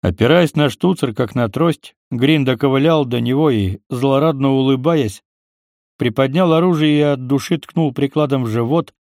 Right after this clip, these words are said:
затем замахнулся и двинул ещё раз по рёбрам, с удовольствием наблюдая за его корчами. Затем достал с пояса пистолет,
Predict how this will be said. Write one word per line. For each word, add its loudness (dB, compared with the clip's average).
затем 2
замахнулся 0
и 0
двинул 0
ещё -2
раз -4
по -6
рёбрам, -2
с -8
удовольствием -2
наблюдая -2
за -6
его -4
корчами. -6
Затем 2
достал 2
с -16
пояса 0
пистолет, -4